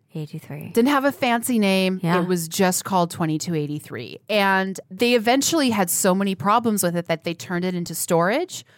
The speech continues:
Speaker 2: because no one could stay there.
Speaker 1: Huh.
Speaker 2: So the story is that an Air Force officer murdered his entire family there before killing himself sometime in the seventies. The next military family to move into that house experienced feelings of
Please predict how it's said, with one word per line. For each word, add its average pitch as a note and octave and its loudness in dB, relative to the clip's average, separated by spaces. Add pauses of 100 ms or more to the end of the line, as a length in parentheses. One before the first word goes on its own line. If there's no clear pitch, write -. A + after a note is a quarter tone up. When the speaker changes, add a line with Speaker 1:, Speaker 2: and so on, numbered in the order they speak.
(480)
Speaker 2:
because G#3 2
no G3+ 4
one F3+ 2
could E3+ -4
stay - -6
there. - -12
Speaker 1:
Huh. A#3+ 2 (320)
Speaker 2:
So F3+ 2 (360)
the A#3 -6
story F#4+ 2
is E4+ 2
that G#3 2
an G3 -2
Air G#3+ 2
Force B3 0
officer F3 2
murdered F3 2
his F#3 -4
entire G3+ 0
family G3 0
there D3+ 2
before E3 -2
killing D#3+ 0
himself F3 0
sometime F#3+ -2
in D#3+ 0
the D3+ -2
seventies. D3 -2 (340)
The G3+ 0
next G3+ 2
military A#3 4
family F#3 0
to - -8
move F#3+ 2
into F3+ 0
that D#3+ 2
house F3 2
experienced F#3 0
feelings F3+ 0
of D#3+ -2